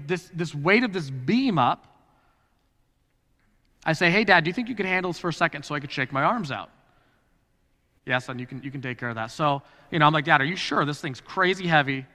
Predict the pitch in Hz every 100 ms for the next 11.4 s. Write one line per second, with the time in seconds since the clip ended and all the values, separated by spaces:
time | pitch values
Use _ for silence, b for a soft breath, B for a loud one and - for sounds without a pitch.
0 | - 147 131 147 147 160 175 165 151 151
1 | 131 175 139 123 123 123 151 135 160 156
2 | 147 135 135 151 135 143 139 139 123 143
3 | 131 135 117 B B B 165 175 214 190
4 | 175 190 233 - 160 147 143 160 170 -
5 | 208 156 - _ _ _ - 147 175 180
6 | 175 156 127 160 170 95 - _ _ _
7 | _ _ _ _ _ _ _ _ _ _
8 | _ _ _ _ _ - 170 262 240 214
9 | 185 220 196 113 - _ _ _ 160 170
10 | 156 175 175 - 196 175 156 185 185 190
11 | 175 214 -